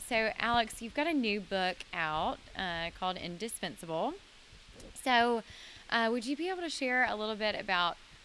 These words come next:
why you decided to write this book and, and, you know, kind of what, what, uh, some readers could expect to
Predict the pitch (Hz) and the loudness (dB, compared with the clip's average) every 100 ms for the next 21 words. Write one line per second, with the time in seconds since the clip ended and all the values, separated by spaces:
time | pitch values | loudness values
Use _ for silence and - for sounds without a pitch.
0 | - 180 185 190 196 185 190 - 170 156 | -14 0 4 4 4 -2 -6 -4 -4 -4
1 | 160 - 165 151 165 - 220 262 - 247 | -6 -8 -2 0 -2 -4 -8 -8 -6 -2
2 | 269 349 - - - 190 - - - 190 | 0 0 -4 -14 -10 -10 -12 -12 -4 -2
3 | 185 190 - 208 180 175 - - 214 180 | -2 -4 -6 -2 0 0 -2 -4 -4 -4
4 | 170 - 190 208 - - - - - 202 | -10 -8 0 0 0 -10 -20 -18 -8 0
5 | 208 202 - 208 185 180 185 220 196 190 | 2 2 0 0 4 2 2 -4 -4 -2
6 | 190 196 196 - 202 - - 196 180 - | -2 -2 -4 -4 -6 -6 -6 -2 -2 -2
7 | - 196 165 165 | -4 0 2 0